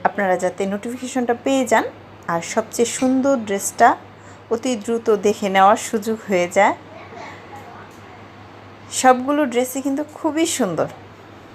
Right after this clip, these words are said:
অসাধারণ সুন্দর। আর এই ছবি থেকে যে ভিডিওটা করা হয়, এটাতে সুবিধা হচ্ছে আপনারা খুবই অল্প সময়ের মধ্যে অনেকগুলো ড্রেস একসাথে দেখতে পারবেন।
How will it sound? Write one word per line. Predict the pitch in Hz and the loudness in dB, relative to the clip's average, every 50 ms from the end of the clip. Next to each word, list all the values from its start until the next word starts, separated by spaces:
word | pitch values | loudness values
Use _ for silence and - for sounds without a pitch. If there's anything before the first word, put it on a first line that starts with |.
| - - - - - - - - - - - - - - - - - - - | -20 -20 -20 -20 -20 -20 -20 -20 -20 -20 -20 -20 -20 -20 -20 -20 -20 -16 -2
অসাধারণ | - 202 214 226 - - 220 202 190 208 214 202 214 220 233 | 2 2 2 2 2 2 2 2 2 0 -4 -2 -2 -4 -4
সুন্দর। | 226 - - 208 202 190 214 269 381 - - - - - - - - - - | -6 -6 -6 -6 -2 0 -2 -2 -2 -4 -10 -20 -18 -18 -18 -18 -16 -2 4
আর | 214 214 220 220 214 214 196 - - - - - | 6 8 10 10 8 8 6 2 -6 -12 -4 0
এই | 214 208 208 214 214 208 202 - - - - - - - | 2 2 2 0 -2 -4 -8 -12 -14 -18 -20 -20 -18 -12
ছবি | - - 285 254 320 311 | -2 -2 0 0 0 -2
থেকে | - 330 302 294 - 285 285 | 0 -2 -2 0 2 0 2
যে | 247 277 269 | 2 2 0
ভিডিওটা | 226 233 233 196 214 226 226 226 247 233 | 2 0 -4 0 4 2 2 6 6 4
করা | 226 - 208 190 185 | 8 8 8 8 8
হয়, | 220 214 220 247 330 381 - - - | 6 6 4 4 4 2 -4 -4 -4
এটাতে | 208 208 - 220 214 220 - - 226 233 | -4 -2 2 0 0 0 0 0 0 0
সুবিধা | - - - 247 262 254 285 285 | 0 -2 -6 -4 0 2 0 2
হচ্ছে | 285 285 277 - - 359 466 508 - - - - - - - | 2 0 -2 0 0 0 0 0 -2 -12 -16 -16 -16 -6 0
আপনারা | - 196 196 - 196 190 185 180 - - - - | 0 0 0 2 4 8 8 8 8 8 2 -8
খুবই | - - 277 294 302 - - - - | -8 -8 -6 -4 -4 -6 -6 4 6
অল্প | 254 294 311 302 - 392 | 6 6 6 2 -4 -6
সময়ের | - - 330 277 247 247 247 254 254 | -4 -2 -2 -2 0 0 0 0 0
মধ্যে | 247 247 240 247 349 440 - - - - | 0 -2 -2 -2 -4 -6 -6 -6 -2 4
অনেকগুলো | 233 247 247 254 269 247 240 - 254 254 254 269 233 | 4 4 4 4 0 -2 -2 0 0 0 2 0 -2
ড্রেস | 202 226 302 480 508 - - - - - | 0 2 2 0 0 -4 -14 -16 -2 -2
একসাথে | 262 262 - - 233 - 208 180 | -2 -2 -2 -6 -4 -2 -2 -2
দেখতে | 156 165 156 - - 202 | -2 -4 -6 -6 -8 -8
পারবেন। | - - 151 151 143 - 160 | 0 2 0 0 2 -2 -8